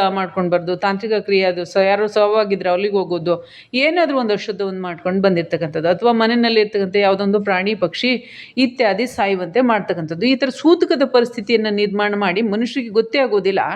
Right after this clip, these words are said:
ಅಂಥ ಸಂದರ್ಭದಲ್ಲಿ ಅವ್ರು ಮಾಡ್ತಕ್ಕಂಥ ಪೂಜೆ, ಹೋಮ ಇತ್ಯಾದಿ ಏನಿರ್ತವೆ ಅದ್ರ ಫಲವನ್ನು ಈ ಪಿಚಾಚಿಗಳು ಪಡ್ಕೊ-,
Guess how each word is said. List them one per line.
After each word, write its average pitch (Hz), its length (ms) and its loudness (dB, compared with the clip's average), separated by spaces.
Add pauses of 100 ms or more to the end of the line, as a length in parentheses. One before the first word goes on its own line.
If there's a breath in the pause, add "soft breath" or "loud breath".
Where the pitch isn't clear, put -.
(540 loud breath)
ಅಂಥ 240 180 0
ಸಂದರ್ಭದಲ್ಲಿ 269 560 2
ಅವ್ರು 233 200 2
ಮಾಡ್ತಕ್ಕಂಥ 240 540 -2
ಪೂಜೆ, 226 300 0
ಹೋಮ 220 320 2
ಇತ್ಯಾದಿ 220 460 -2
ಏನಿರ್ತವೆ 196 420 0
ಅದ್ರ 240 140 2
ಫಲವನ್ನು 262 500 2
ಈ 247 80 0
ಪಿಚಾಚಿಗಳು 240 600 -2
ಪಡ್ಕೊ-, 170 420 -2